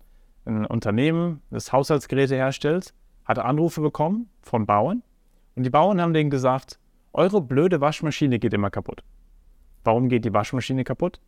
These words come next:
"Ja, wir probieren unsere Kartoffeln drin zu waschen und es scheint irgendwie nicht zu klappen."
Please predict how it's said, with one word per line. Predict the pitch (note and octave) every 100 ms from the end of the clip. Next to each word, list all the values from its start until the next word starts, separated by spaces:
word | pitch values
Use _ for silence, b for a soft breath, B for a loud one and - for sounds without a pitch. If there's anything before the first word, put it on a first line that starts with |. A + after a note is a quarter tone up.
| _ _ _ _ _
"Ja, | - A#2+
wir | C3+
probieren | - B2+ D3+ D3
unsere | - -
Kartoffeln | C3 E3 D#3 D3
drin | A#2+ A#2+
zu | A2+
waschen | A2 G2+ - - _ _ _
und | - A#2+
es |
scheint | - B2 -
irgendwie | B2+ B2 A#2 A#2 - -
nicht | A#2 - - _
zu | C3+
klappen." | - C#3+